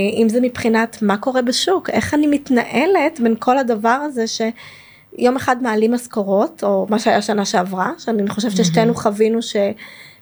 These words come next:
Speaker 1: אה, לכל מפתח משלמים הון
Speaker 2: כמה שהוא
Speaker 1: תועפות.
Speaker 2: רוצה כמעט.
Speaker 1: כמה שהוא רוצה,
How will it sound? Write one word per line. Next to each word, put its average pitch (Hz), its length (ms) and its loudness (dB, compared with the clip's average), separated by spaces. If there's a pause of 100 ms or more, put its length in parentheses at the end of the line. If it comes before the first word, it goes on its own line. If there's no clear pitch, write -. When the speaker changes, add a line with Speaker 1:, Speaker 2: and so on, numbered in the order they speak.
(140)
Speaker 1:
אה, 196 200 2
לכל 220 720 2 (100)
מפתח 208 640 -2
משלמים 202 720 -2 (800)
הון 247 160 -2
Speaker 2:
כמה 269 220 2
שהוא 220 200 2
Speaker 1:
תועפות. - 220 -2
Speaker 2:
רוצה 160 120 -4
כמעט. 190 360 -10
Speaker 1:
כמה 453 240 2
שהוא 285 200 2
רוצה, 220 280 0